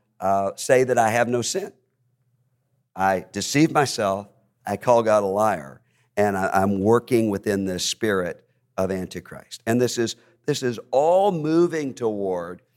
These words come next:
that culmination of the kingdom that Jesus,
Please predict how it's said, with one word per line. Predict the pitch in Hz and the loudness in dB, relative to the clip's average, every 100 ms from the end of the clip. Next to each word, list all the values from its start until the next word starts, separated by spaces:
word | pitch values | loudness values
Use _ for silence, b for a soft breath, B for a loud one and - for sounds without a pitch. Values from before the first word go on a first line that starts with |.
| _ _ | _ _
that | 120 113 - | 0 0 -2
culmination | 139 143 135 123 120 117 113 101 90 | -2 2 2 0 -2 -4 -6 -6 -4
of | - 98 | -4 -4
the | 92 | -6
kingdom | - 120 110 90 80 80 | -4 -4 -4 -8 -12 -12
that | 98 90 | -10 -10
Jesus, | 107 104 95 95 | -8 -8 -8 -10